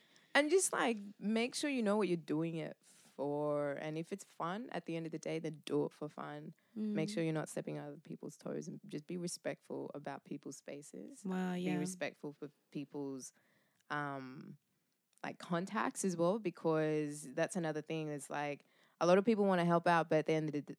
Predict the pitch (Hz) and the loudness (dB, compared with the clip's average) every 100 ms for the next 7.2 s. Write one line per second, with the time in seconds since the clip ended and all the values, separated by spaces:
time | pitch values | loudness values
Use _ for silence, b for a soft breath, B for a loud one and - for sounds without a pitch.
0 | - 165 151 139 160 156 143 165 226 165 | 0 2 4 6 6 6 4 2 0 -2
1 | 123 - 156 - - 165 135 139 151 _ | -2 -4 -4 -4 0 2 4 2 -4 _
2 | _ _ _ - 175 180 175 170 202 220 | _ _ _ -6 -4 -2 0 2 6 6
3 | 220 214 190 214 214 185 185 175 180 180 | 6 6 6 6 6 6 2 4 4 4
4 | 175 160 165 160 160 170 156 - - - | 4 2 2 0 0 0 0 0 -4 -4
5 | - - 381 392 - 403 453 180 175 180 | -6 -6 -6 -8 -4 2 4 8 8 8
6 | 170 214 233 220 214 208 202 240 247 240 | 8 6 4 8 10 12 10 8 6 2
7 | 226 208 | 0 -2